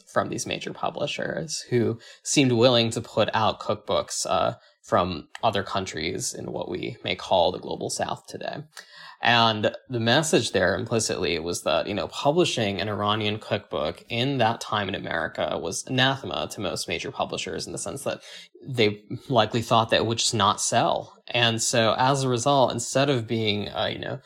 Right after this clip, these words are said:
so discouraged that she was paralyzed, essentially, uh, creatively, what she did was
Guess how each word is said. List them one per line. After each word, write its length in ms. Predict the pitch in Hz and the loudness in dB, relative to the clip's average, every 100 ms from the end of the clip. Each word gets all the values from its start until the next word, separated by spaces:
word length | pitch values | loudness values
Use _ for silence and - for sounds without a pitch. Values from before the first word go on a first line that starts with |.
| - _ | -18 _
so 220 | - 110 | -2 0
discouraged 760 | 101 - - 117 110 90 - - | 0 -2 0 2 4 4 0 -2
that 160 | - - | -2 -2
she 180 | - | -4
was 140 | - - | -8 -10
paralyzed, 680 | - 104 101 - - 127 - | -4 0 2 0 -2 -4 -6
essentially, 760 | - - - 58 - 60 147 | -8 -8 -8 -6 -6 -4 -4
uh, 160 | - 95 | -4 -6
creatively, 800 | - 113 127 120 - 60 107 131 - _ | 0 4 4 2 -2 -4 -4 -6 -16 _
what 140 | - - | -4 -2
she 240 | - 135 | 0 2
did 500 | 135 95 87 101 - - | 2 4 4 2 -2 0
was 400 | 110 98 90 | 2 2 0